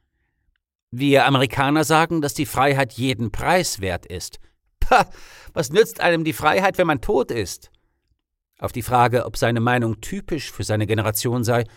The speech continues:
zuckte er nur mit den Schultern. Niemand wolle sterben. „Jeder revolutionäre Widerstand ist in Deutschland völlig undenkbar.“ Als ich daran erinnerte, dass es neunzehnhundertachtzehn eine revolutionäre Bewegung gegeben habe,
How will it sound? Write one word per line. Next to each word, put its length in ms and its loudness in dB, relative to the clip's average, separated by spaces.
zuckte 300 -4
er 100 -2
nur 140 -2
mit 140 -6
den 120 -4
Schultern. 520 -4
Niemand 640 2
wolle 200 -6
sterben. 580 0
„Jeder 520 4
revolutionäre 960 2
Widerstand 680 -2
ist 160 -10
in 100 0
Deutschland 500 2
völlig 560 0
undenkbar.“ 680 -4
Als 220 -8
ich 160 -12
daran 300 -4
erinnerte, 680 -2
dass 200 -6
es 160 -10
neunzehnhundertachtzehn 1040 -4
eine 320 -2
revolutionäre 760 0
Bewegung 460 0
gegeben 460 -2
habe, 300 2